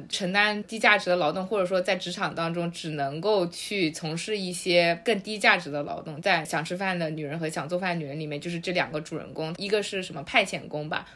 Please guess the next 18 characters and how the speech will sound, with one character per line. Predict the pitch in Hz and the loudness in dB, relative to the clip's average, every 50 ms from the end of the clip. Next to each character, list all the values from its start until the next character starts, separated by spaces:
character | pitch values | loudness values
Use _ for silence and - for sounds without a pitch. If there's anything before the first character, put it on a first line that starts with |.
| - - - - - | -20 -20 -20 -14 -4
还 | - 190 185 190 | 0 4 6 6
有 | 190 175 | 6 6
一 | 165 170 175 | 4 2 0
个 | 180 180 | 0 -2
反 | 175 175 147 160 | 0 0 0 0
正 | 185 196 | 0 -2
是 | - 208 196 | -2 -4 -4
那 | 190 | -2
种 | 190 180 165 | -2 -2 -4
合 | 156 - 165 156 180 | -4 -2 -2 -2 -2
同 | - 226 202 190 180 175 | -2 -2 -4 -4 -4 -4
工 | 185 185 185 | -4 -4 -4
吧， | 190 180 170 | -4 -4 -2
都 | 175 285 339 | 0 0 0
是 | 330 381 | 2 0
临 | 285 202 180 190 233 | 0 0 0 -2 -2
时 | 226 - 185 175 | -2 -4 -4 -4
工， | 170 185 180 185 185 185 185 | 0 2 2 2 2 0 -6